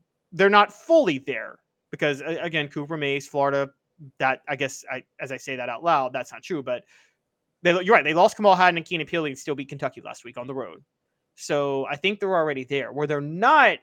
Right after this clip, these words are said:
is that, you know, I, I do question if they can withstand the loss to Kamal Hadden when they're playing Georgia in two weeks.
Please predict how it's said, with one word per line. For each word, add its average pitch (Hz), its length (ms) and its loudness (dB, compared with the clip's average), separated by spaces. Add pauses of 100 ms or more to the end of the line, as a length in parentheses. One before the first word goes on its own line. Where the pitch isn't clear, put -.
is 151 200 -8
that, 156 340 2 (1300)
you 180 140 -2
know, 185 80 2
I, 160 180 4
I 170 60 4
do 208 220 -2
question 208 440 2
if 175 120 -4
they 180 120 0
can 175 160 -6
withstand 165 380 -4
the 156 60 -2
loss 147 300 0
to - 140 -20
Kamal 147 240 -4
Hadden 135 380 0
when 131 100 -8
they're 131 100 -6
playing 131 240 -10
Georgia 123 340 -12
in 113 80 -20
two 131 160 -20
weeks. - 440 -20